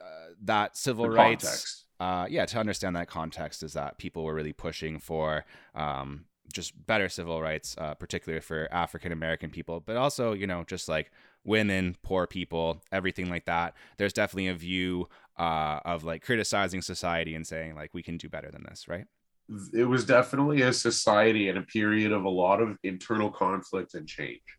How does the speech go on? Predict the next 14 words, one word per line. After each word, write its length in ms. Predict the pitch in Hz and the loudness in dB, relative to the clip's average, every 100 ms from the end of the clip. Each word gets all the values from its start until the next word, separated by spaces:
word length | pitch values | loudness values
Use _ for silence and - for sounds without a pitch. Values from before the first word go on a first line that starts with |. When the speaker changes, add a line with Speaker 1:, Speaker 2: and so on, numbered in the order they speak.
| _ _ - | _ _ -4
Speaker 1:
Mm-hmm, 140 | 107 | -2
Speaker 2:
Uh, 40 | - - - | -2 -6 -2
Speaker 1:
for 220 | 90 90 | 2 8
sure. 0 | |
Speaker 2:
or 180 | 135 131 | 8 10
rather, 340 | 131 143 131 | 10 10 10
I 80 | 123 | 8
think 240 | 170 170 | 8 6
America 480 | 131 120 123 131 127 | 6 8 8 8 4
always 500 | 98 110 107 110 - | 6 6 6 4 2
has 420 | - 107 101 104 | 6 8 8 4
been 320 | - 95 80 - | -4 -8 -8 -10
that. 880 | 53 - - _ _ _ _ _ 85 | -10 -10 -16 _ _ _ _ _ -2
Um, 380 | 82 85 82 | 0 0 -4